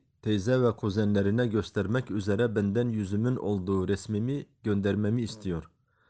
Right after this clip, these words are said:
Lakin ben buna sıcak bakmıyorum. Sizce bu durumda ne yapmam gerekiyor? Allah razı olsun." El cevap, Bismillahirrahmanirrahim. Elhamdülillah ve salatu ve selamu ala Resulullah. Asıl olan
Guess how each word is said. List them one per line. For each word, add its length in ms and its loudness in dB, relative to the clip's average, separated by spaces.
Lakin 380 2
ben 180 4
buna 180 2
sıcak 440 -2
bakmıyorum. 680 2
Sizce 460 0
bu 140 2
durumda 360 2
ne 100 2
yapmam 380 2
gerekiyor? 580 -2
Allah 300 2
razı 260 0
olsun." 300 -8
El 180 0
cevap, 440 4
Bismillahirrahmanirrahim. 1300 -2
Elhamdülillah 880 0
ve 60 -2
salatu 540 -4
ve 40 -4
selamu 480 0
ala 240 0
Resulullah. 440 -4
Asıl 260 2
olan 340 2